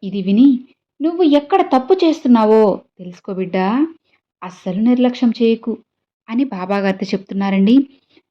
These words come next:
మరి బాబా గారు మనకి ఏం చెప్పబోతున్నారో, బాబా గారు చెప్పే ఆ జాగ్రత్త ఏంటి, మనం ఎక్కడ తప్పు చేస్తున్నామో అనేది మనం ఇప్పుడు బాబా గారి మాటల్లోనే విందామా?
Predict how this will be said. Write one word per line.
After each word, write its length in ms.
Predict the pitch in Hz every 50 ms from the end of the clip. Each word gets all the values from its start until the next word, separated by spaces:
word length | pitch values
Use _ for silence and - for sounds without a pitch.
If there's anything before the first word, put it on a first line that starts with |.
| _ -
మరి 200 | 254 269 285 320
బాబా 320 | 233 196 190 196 208 240 254
గారు 160 | 269 285 277
మనకి 320 | 240 208 208 202 - 190
ఏం 180 | 202 233 240 240 -
చెప్పబోతున్నారో, 880 | 202 196 - 220 208 220 214 220 214 196 190 190 185 196 196 185 - -
బాబా 340 | - 175 180 175 180 185 208
గారు 160 | 208 220 220 220 -
చెప్పే 180 | 196 196 - 202
ఆ 140 | 190 180 180
జాగ్రత్త 540 | 165 - 180 160 180 180 196 208 208 - 196
ఏంటి, 680 | 180 170 175 185 196 202 196 208 196 196 185 185 - _ _ _ _ _ _ _ _ -
మనం 280 | 240 247 277 285 254 -
ఎక్కడ 300 | - 285 - - 285 294
తప్పు 340 | 294 - 214 185 - - 254 - 269
చేస్తున్నామో 680 | 240 247 - - 202 196 196 190 196 196 196 190 196 196 _ _ _ _ -
అనేది 260 | 185 185 190 185 185
మనం 160 | 185 185 185
ఇప్పుడు 200 | 180 185 196 180
బాబా 300 | 165 165 156 160 175 185
గారి 180 | 190 196 202 196
మాటల్లోనే 520 | 180 160 160 156 165 180 180 190 190 185
విందామా? 580 | 180 190 180 185 185 180 196 254 302 294 247